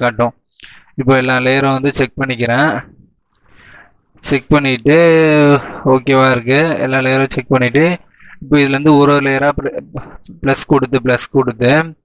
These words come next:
அந்த layer வந்து ஆஃப் பண்ணி, ஆஃப் பண்ணி ஆன் பண்ணணும். ஒரு ஒரு ஃப்ரேமுக்கும், ஒரு ஒரு ஃப்ரேமுக்கும் அந்த red color needle layer தனித்தனியா இருக்குல்ல, அது வந்து ஒரு ஒரு இது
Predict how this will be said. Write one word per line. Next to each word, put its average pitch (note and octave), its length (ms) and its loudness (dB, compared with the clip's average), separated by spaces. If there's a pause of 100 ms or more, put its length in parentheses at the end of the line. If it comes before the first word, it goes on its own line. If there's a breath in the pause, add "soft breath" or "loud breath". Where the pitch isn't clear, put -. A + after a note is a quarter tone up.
(640 loud breath)
அந்த C3+ 160 0 (680)
layer D3 280 2
வந்து C#3 180 0
ஆஃப் C#3 140 0
பண்ணி, C3 140 -6 (120)
ஆஃப் C3 160 -4
பண்ணி C#3 200 -4
ஆன் B2+ 160 -8
பண்ணணும். A#2 320 -2 (420 loud breath)
ஒரு C#3 180 2
ஒரு C3 140 0
ஃப்ரேமுக்கும், C3+ 520 -2 (220)
ஒரு C3+ 180 2
ஒரு C3 160 2
ஃப்ரேமுக்கும் D3 600 0 (520 loud breath)
அந்த B2+ 200 -4
red - 160 -8
color D3 280 0
needle C3+ 380 2
layer B2+ 260 0
தனித்தனியா B2+ 460 -2
இருக்குல்ல, C#3 280 -2 (420)
அது B2+ 100 -2 (100)
வந்து C3+ 140 2 (120)
ஒரு C#3 220 4
ஒரு C3+ 140 2 (100)
இது C#3 120 2